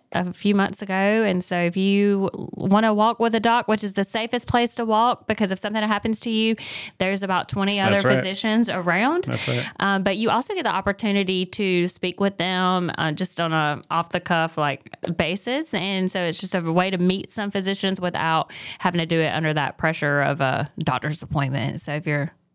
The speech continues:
Speaker 1: don't like doctor's appointments, this is your way to come connect. Um, so you can go to our website at S G M C dot org to,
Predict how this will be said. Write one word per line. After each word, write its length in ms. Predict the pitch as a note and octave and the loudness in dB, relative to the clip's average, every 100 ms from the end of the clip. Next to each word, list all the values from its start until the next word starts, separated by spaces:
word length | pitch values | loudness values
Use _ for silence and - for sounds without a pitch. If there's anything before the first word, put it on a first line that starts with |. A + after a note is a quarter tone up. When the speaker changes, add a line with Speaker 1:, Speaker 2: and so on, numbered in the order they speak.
| - | 0
Speaker 1:
don't 220 | E3+ D3 | 2 2
like 260 | D#3 C#3+ - | 0 -2 -2
doctor's 340 | B2 C#3+ D3 | -4 -4 -6
appointments, 580 | - - D#3 D3 C#3+ - | -6 -2 -2 0 -2 -2
this 240 | - F3+ | 0 0
is 140 | E3+ E3+ | 0 -2
your 180 | D#3+ D3+ | 0 0
way 200 | C#3+ C#3 | 0 -2
to 120 | D3 | -4
come 300 | - E3 D#3+ | -4 -2 0
connect. 500 | D#3 D3+ C#3+ - - - - - - - | 0 0 0 -4 -10 -14 -12 -12 -14 -4
Um, 180 | D#3 D3+ | -2 0
so 140 | - | -2
you 160 | D#3+ E3+ | -4 -2
can 100 | F3 | 0
go 120 | C#3+ | 2
to 60 | C3+ | 2
our 140 | C#3 | 0
website 440 | C#3 B2 - C3+ | 0 -2 -4 -4
at 20 | C#3 | -4
S 200 | - - | -4 -2
G 80 | B2+ | -2
M 40 | |
C 120 | E3 | -2
dot 160 | B2+ G#2+ | -4 -4
org 220 | D#3 - - | -4 -6 -8
to, 240 | - - | -8 -8